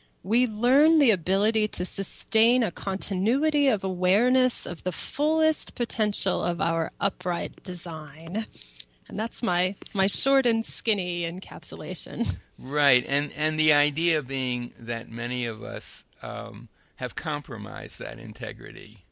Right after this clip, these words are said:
Speaker 2: as we've
Speaker 1: Oh.
Speaker 2: gone through life.
Speaker 1: Absolutely.
Speaker 2: For one
Speaker 1: Or
Speaker 2: re-, for one reason or another, typically unconsciously, and that we, we stand, sit, and move in ways that aren't as efficient as, as they, they could be.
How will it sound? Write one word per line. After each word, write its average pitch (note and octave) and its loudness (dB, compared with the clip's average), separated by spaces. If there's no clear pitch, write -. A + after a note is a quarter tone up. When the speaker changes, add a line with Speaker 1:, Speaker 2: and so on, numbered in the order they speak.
Speaker 2:
as C3+ -14
we've A#2 -10
Speaker 1:
Oh. G#3+ -2
Speaker 2:
gone A2 -8
through G#2+ -14
life. G2 -14
Speaker 1:
Absolutely. G#3 -4
Speaker 2:
For - -2
one A#3+ 0
Speaker 1:
Or C#4+ 4
Speaker 2:
re-, G#3 -12
for F3 -4
one D3+ -4
reason B2 -4
or G#2 -6
another, G#2 -8
typically G#2+ -10
unconsciously, G#2+ -10
and A2+ -8
that A2 -10
we, A2+ -10
we A2 -8
stand, A2+ -2
sit, A2 -2
and G#2+ -8
move G#2 -8
in G2+ -6
ways G2+ -4
that A2 -6
aren't G2+ -8
as G2+ -12
efficient G#2+ -12
as, - -14
as A2 -14
they, - -12
they G#2+ -10
could A2+ -12
be. A#2 -6